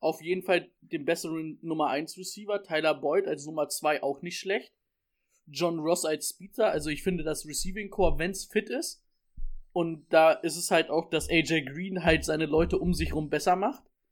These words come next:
Und Joe Burrow finde ich halt als Quarterback echt gut. Und ich muss auch sagen, Tua nach Miami und Tua startet vielleicht sofort. Das, was halt wahrscheinlich eher nicht passieren wird, dass Tua sofort starten wird.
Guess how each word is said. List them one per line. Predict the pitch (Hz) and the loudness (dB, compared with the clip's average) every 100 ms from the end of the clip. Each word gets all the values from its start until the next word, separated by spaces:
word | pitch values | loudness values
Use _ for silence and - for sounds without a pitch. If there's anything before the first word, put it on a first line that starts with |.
| _ _ _ _ - | _ _ _ _ 0
Und | 170 156 | 0 2
Joe | 135 156 | 6 6
Burrow | 143 170 175 | 10 8 10
finde | - 165 | 8 4
ich | 151 | 8
halt | 156 - | 6 8
als | 147 - | 2 2
Quarterback | - 160 180 190 190 - | 2 6 8 6 2 4
echt | 185 185 - - | 6 6 2 -8
gut. | 190 254 262 - _ - | 2 2 2 -10 _ -6
Und | 151 | 0
ich | 151 | 2
muss | 160 151 | 2 6
auch | 151 | 6
sagen, | 147 151 147 151 143 - _ 139 143 139 147 143 - - | 8 8 8 8 0 -4 _ -14 -12 -14 -16 -16 -8 -4
Tua | - 220 247 | 4 10 10
nach | 202 180 | 10 8
Miami | 175 160 185 226 247 240 - | 8 8 6 6 4 0 0
und | 165 - | -4 -2
Tua | 208 196 | 10 10
startet | 185 - 170 233 220 | 12 12 12 12 2
vielleicht | 214 202 196 | 8 8 8
sofort. | - 196 - 208 214 - _ _ _ _ | 4 4 8 10 10 6 _ _ _ _
Das, | 165 156 | 4 8
was | 170 - | 8 10
halt | 165 - | 8 8
wahrscheinlich | 160 - 175 170 - | 4 6 4 4 0
eher | 147 | 0
nicht | 180 - | 0 2
passieren | 202 196 196 208 196 | 2 2 0 0 4
wird, | 196 196 | 4 4
dass | 180 | 0
Tua | - 190 185 | 2 4 4
sofort | 160 170 151 | 4 2 2
starten | - 170 185 185 | 6 6 6 2
wird. | 190 | 2